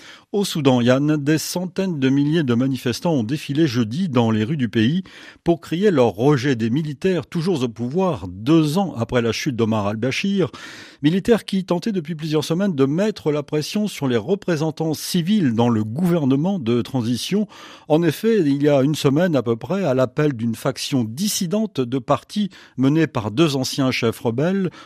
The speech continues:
de nombreux manifestants ont entamé un sit-in devant le siège des autorités de transition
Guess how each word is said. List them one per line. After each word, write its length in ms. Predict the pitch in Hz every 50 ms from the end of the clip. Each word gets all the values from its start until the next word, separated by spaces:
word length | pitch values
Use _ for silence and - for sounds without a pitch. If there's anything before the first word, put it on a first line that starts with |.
| - _
de 240 | 110 110 110 139 147
nombreux 460 | 143 165 185 208 220 190 170 196 233
manifestants 640 | 214 202 175 170 170 147 - 175 160 - - 220 214 208
ont 140 | 180 -
entamé 280 | 180 156 - 175 190 208
un 120 | 196 151
sit-in 600 | 131 - - 180 - - 170 160 143 117 104 95 98
devant 320 | 107 123 127 120 143 151 151
le 220 | 139 127 127 117
siège 400 | 107 - - 170 160 156 143 117
des 180 | 117 113 98 117
autorités 420 | 127 - 127 127 127 123 - 131
de 80 | 110 107
transition 720 | - - - 160 147 127 139 139 - - - 220 214 175